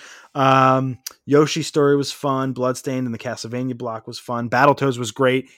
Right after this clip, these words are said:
He did Turbo Tunnel and blindfolded. Like, give me a fucking break. Um, Horizon was cool. Resident Evil seven was a race. That was an awesome run.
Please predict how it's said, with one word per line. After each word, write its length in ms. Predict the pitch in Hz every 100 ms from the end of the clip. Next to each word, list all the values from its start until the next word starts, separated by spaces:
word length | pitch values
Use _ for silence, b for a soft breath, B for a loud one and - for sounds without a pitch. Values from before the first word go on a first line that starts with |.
| _
He 160 | 151
did 220 | 147 147
Turbo 260 | - 143 143
Tunnel 300 | 139 147 131
and 100 | 101
blindfolded. 680 | 104 107 135 143 147 147 143 -
Like, 120 | 147
give 120 | 135
me 40 | 123
a 20 |
fucking 320 | - 113 110
break. 180 | 104 98 B B B B B
Um, 560 | 131 127 113 110 104 98 _ - _
Horizon 520 | 135 139 131 143 147
was 240 | 143 - _ -
cool. 640 | - - 151 147 147 143 _ _ _
Resident 340 | 139 175 165 180
Evil 160 | 170
seven 420 | - 165 151 170
was 100 | 147
a 60 | 127
race. 440 | 120 127 147 - -
That 140 | 123
was 140 | 143
an 80 | 139
awesome 460 | - 123 127 143 135
run. 340 | 135 131 135